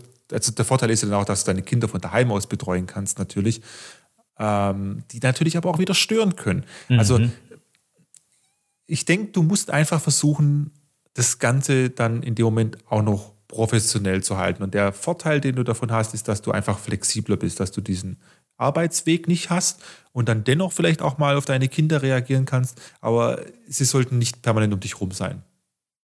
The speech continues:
Speaker 2: Ja, ich denke, das kann für uns alle dann nochmal eine, eine Herausforderung werden, wie man das dann tatsächlich vereint. Also diese Trennung zwischen Arbeitsleben und Privatleben wird dann in dem Fall automatisch schwieriger, weil es einfach viel näher aneinander rückt. Früher ist man dann eben ins Büro, das ist klar,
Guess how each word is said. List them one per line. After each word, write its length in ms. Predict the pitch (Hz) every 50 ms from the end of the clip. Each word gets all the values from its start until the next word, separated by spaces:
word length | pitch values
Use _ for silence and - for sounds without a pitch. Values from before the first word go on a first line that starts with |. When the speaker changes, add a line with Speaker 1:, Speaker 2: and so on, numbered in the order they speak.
| _ _ _ _ _ _ _ _ _ _ _ _ _ _ -
Speaker 2:
Ja, 140 | 123 120 120
ich 80 | 127
denke, 220 | - 151 147 147 156
das 140 | 131 -
kann 180 | - 123 123 120
für 120 | - - 127
uns 160 | 123 120 -
alle 200 | - 120 127 135
dann 140 | 123 120 117
nochmal 220 | 117 113 120 117 113
eine, 220 | 113 113 113 -
eine 120 | - 120
Herausforderung 640 | 110 110 107 104 117 139 - - - 139 123 127 123
werden, 180 | 117 117 113 107
wie 80 | 117
man 140 | 120 123 120
das 200 | - 131 131 -
dann 220 | - 127 123 120 - - - - -
tatsächlich 420 | - 117 - - 123 113 113 -
vereint. 260 | - 120 104 110 123 127
Also 140 | 110 113
diese 220 | 110 110 113 120 117
Trennung 340 | - - 135 147 170 165 147
zwischen 400 | - - 131 - 127 117 107 - - - - _ _ _ _ _ _ _ _ _ _ _ _
Arbeitsleben 760 | - 127 139 143 156 156 151 - - 147 143 147 147 135 135
und 140 | 127 113 -
Privatleben 680 | - 123 104 120 120 131 139 - 135 135 127 131 120
wird 100 | 123 113
dann 100 | 120 113
in 100 | 113 113
dem 200 | 104 123 131 135
Fall 360 | 131 - 135 127 123 123 117 -
automatisch 600 | - 113 120 - 127 120 120 120 117 - 120 107 -
schwieriger, 520 | - - 135 135 165 165 139 139 131 117
weil 100 | 120 120
es 160 | 117 - - -
einfach 280 | 123 120 - - 117
viel 200 | - - - 123 117
näher 240 | 117 117 113 117 113
aneinander 420 | 113 110 110 110 110 113 117 110 -
rückt. 140 | 107 - -
Früher 260 | - - 117 120 120
ist 140 | 113 113 113
man 80 | 110
dann 160 | 104 107 110
eben 180 | 110 110 107 110 110
ins 160 | 107 - -
Büro, 320 | - 120 107 120 147 160
das 140 | 135 120 110 -
ist 40 |
klar, 260 | - 131 127 131 135